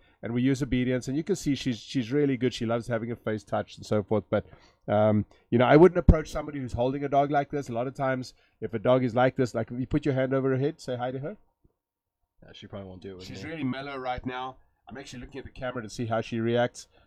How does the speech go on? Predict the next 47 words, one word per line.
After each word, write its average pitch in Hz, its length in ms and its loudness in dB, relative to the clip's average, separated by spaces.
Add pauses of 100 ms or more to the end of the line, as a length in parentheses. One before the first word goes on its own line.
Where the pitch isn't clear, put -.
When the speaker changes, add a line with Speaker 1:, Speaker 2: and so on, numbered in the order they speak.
(140)
Speaker 1:
uh, 104 220 0
because 104 260 -6
I 107 80 -4
can 107 120 -14
see 120 180 -18
more 117 180 -12
in 113 80 -16
the 113 60 -20
camera. 120 400 -2 (340)
But 117 180 0
this 180 200 2
little 185 180 -2
thing 170 300 -8
can 117 140 -10
light 123 200 0
up 139 140 -4
the 127 80 -8
place, 135 420 0
and, 113 400 -6
uh, 110 280 0 (360)
I've 113 100 -2
often 139 200 0
Speaker 2:
Now 139 60 -6
Speaker 1:
pointed 131 340 -2
out 120 240 2
when, 110 320 -4
uh, 107 200 -2
when 107 180 -8
somebody 131 260 -2
approaches 123 480 -2
us, 110 140 -2
she's 127 200 -6
the 113 60 -18
first 127 300 -6
one 113 140 -6 (100)
to 104 180 -18 (300)
wake 110 180 -14
all 107 80 -4
the 101 80 -6
big 101 160 -4
dogs 92 260 -2
up. 82 140 -6 (160)
Speaker 2:
Now, 131 140 -12
what's 131 280 -8
your 151 360 -6
opinion 110 500 -12
on, 95 520 -18